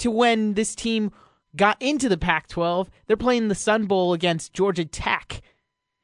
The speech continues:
And then you miss a bowl for two years.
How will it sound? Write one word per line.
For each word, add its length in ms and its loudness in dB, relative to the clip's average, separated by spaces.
And 180 2
then 440 0
you 100 -2
miss 200 0
a 40 -12
bowl 240 0
for 140 -10
two 160 -4
years. 560 -4